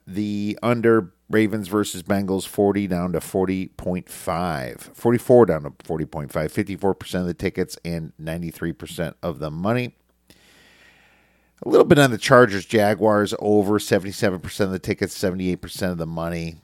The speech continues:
Kinda stagnant here a little bit at the forty-seven and a half.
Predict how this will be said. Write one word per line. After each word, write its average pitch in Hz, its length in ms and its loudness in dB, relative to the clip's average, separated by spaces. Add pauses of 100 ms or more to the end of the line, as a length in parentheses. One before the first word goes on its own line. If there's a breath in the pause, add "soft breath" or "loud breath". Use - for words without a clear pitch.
(120)
Kinda 90 220 -8
stagnant 85 960 -4
here 82 240 -4
a 82 80 -4
little 78 180 -4
bit 78 180 -4
at 78 160 -2
the - 80 -10
forty-seven 80 680 -6
and 78 160 -8
a 76 60 -8
half. 80 580 -10